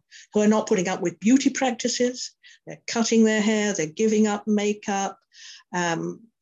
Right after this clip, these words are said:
giving up cosmetic surgery, which of course is huge in, in Asia, um, as you know. Um, so women are giving up all of that and giving up relationships with men.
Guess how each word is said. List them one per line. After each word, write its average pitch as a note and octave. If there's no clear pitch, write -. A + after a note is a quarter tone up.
giving G#3
up G3+
cosmetic G#3
surgery, G#3
which F#3+
of F#3+
course F3+
is F3
huge F#3
in, E3+
in E3
Asia, F3
um, E3
as E3
you F3+
know. F#3+
Um, A3
so A#3+
women C4+
are A3
giving B3+
up G#3
all A#3
of F3
that G#3+
and D#4
giving G3
up E3
relationships F3
with E3
men. G#3+